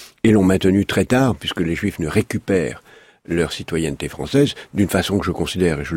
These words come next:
j'essaie de le démontrer dans le livre, comme, euh, parfaitement, euh, disons, euh, euh, provisoire, euh, sinon illégale, euh, fin octobre mille neuf cent quarante-trois, c'est-à-dire quelques jours avant ma naissance.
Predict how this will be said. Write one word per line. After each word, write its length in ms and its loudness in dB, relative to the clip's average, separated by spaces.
j'essaie 220 -2
de 80 -2
le 80 -2
démontrer 360 -2
dans 120 -2
le 80 -2
livre, 160 -2
comme, 320 -2
euh, 160 -4
parfaitement, 680 -2
euh, 220 -4
disons, 520 -4
euh, 180 -10
euh, 200 -8
provisoire, 760 2
euh, 200 -2
sinon 560 0
illégale, 640 0
euh, 240 2
fin 320 0
octobre 600 2
mille 220 2
neuf 180 2
cent 360 2
quarante-trois, 640 -2
c'est-à-dire 280 -6
quelques 280 0
jours 260 2
avant 180 0
ma 120 0
naissance. 540 -6